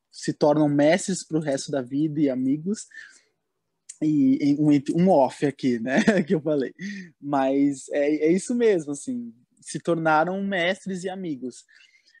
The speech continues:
E nós apresentamos no final de dois mil e dezoito e nas reuniões, no começo de dois mil e dezenove,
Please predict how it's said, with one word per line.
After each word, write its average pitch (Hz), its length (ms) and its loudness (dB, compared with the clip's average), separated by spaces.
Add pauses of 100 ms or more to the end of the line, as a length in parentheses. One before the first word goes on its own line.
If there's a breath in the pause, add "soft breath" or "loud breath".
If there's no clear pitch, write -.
(120)
E 196 440 0
nós 196 200 -4
apresentamos 190 640 -4
no - 60 -14
final 180 180 -2
de 160 100 -8
dois 165 160 -4
mil 165 100 -6
e 143 40 -12
dezoito 190 500 0
e 196 440 -4
nas 196 240 -2
reuniões, 208 640 -2
no 202 100 -6
começo 190 400 -4
de 175 80 -12
dois 175 220 0
mil 180 100 -12
e 165 40 -14
dezenove, 175 600 0